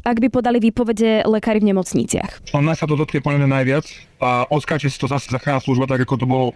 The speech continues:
Speaker 2: pred jedenástimi rokmi. Ja si ten, tie príbehy pol-, naozaj živo pamätám a mám z toho naozaj teraz už zimové riavky, keď to nastane. Poviem konkrétny prípad. Mali sme zásah vo Važci, kde sa pacient si podrezal karotídu na pravej strane,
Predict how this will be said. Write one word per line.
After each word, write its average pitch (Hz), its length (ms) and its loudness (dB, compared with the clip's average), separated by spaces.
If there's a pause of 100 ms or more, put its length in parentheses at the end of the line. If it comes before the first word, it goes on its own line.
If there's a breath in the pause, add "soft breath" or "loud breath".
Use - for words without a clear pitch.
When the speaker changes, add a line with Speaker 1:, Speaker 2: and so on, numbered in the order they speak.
(340 loud breath)
Speaker 2:
pred 135 160 0
jedenástimi 127 480 0
rokmi. 135 240 -2
Ja 127 60 -6
si - 100 -12
ten, 131 160 2 (160)
tie 139 160 -2
príbehy 139 400 0
pol-, 139 240 0
naozaj 135 320 0 (320)
živo 160 240 0
pamätám 147 520 0
a 131 200 2 (320 loud breath)
mám 156 160 2
z - 80 -16
toho 139 160 0
naozaj 135 240 0
teraz 135 160 -2
už 120 160 -4
zimové 131 320 2
riavky, 131 160 -2
keď 139 160 -4
to 127 80 0
nastane. 135 320 -2 (320 loud breath)
Poviem 151 240 0
konkrétny 156 400 0
prípad. 135 400 -2 (400 loud breath)
Mali 143 160 2
sme - 160 -4
zásah 143 320 0
vo 139 240 0
Važci, 127 320 -4
kde 127 160 0
sa 123 480 0
pacient 139 320 0
si - 80 -2
podrezal 135 400 -2
karotídu 135 480 0
na 127 80 0
pravej 131 240 2
strane, 143 480 -2